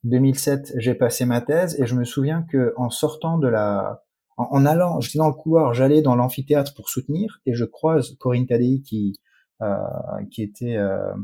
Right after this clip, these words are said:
que, que, que donc je croise dans le couloir et qui me dit, « Écoute, Ali, euh, euh,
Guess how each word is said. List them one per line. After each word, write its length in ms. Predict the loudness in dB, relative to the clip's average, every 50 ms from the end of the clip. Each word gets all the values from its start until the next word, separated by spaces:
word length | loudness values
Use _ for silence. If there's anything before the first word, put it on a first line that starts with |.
| -12 -14 _ _ _ _
que, 60 | -6 -6
que, 280 | -2 -2 -2 -2 -2 -2
que 80 | -2 -2
donc 220 | 0 0 0 0 -2
je 80 | -6
croise 200 | -2 0 0 2
dans 80 | 2 0
le 60 | -2
couloir 360 | -2 -2 0 0 0 -2 -2 -4
et 120 | -4 -6
qui 160 | -4 -4 -2
me 100 | 0 0
dit, « 180 | 0 -2 -2 -4
Écoute, 260 | -4 -4 -6 -6 -4 -4
Ali, 320 | -4 -2 -2 -2 0 0
euh, 160 | 0 0 -2 -4 -8 _ _ _ _ _ _ -6
euh, 520 | -4 -2 -2 -2 -4 -4 -4 -4 -4 -6